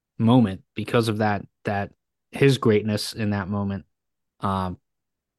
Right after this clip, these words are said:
it sort of cemented, cemented the case, right? Like, this guy is, is, <laughs> this guy's, like, not only a real talent, um,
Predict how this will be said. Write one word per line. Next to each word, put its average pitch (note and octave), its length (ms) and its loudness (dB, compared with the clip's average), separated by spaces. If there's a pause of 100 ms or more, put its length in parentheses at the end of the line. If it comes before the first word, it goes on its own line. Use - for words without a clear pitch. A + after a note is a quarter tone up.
(380)
it A#2+ 100 -8
sort B2 200 4
of A2 60 2
cemented, G#2 600 0 (500)
cemented G#2+ 440 0
the F#2 80 -6
case, G#2 380 -4
right? G2+ 220 -2
Like, G2 280 -8 (300)
this A2 140 -2
guy G#2 300 2
is, G2 380 -4
is, - 540 -6 (800)
<laughs> - 280 -18
this - 160 -8
guy's, G#2+ 540 0 (360)
like, C3 140 2
not C#3+ 180 6
only C3 200 6
a A2+ 60 6
real A#2 200 6
talent, C3 400 2 (360)
um, A2 320 0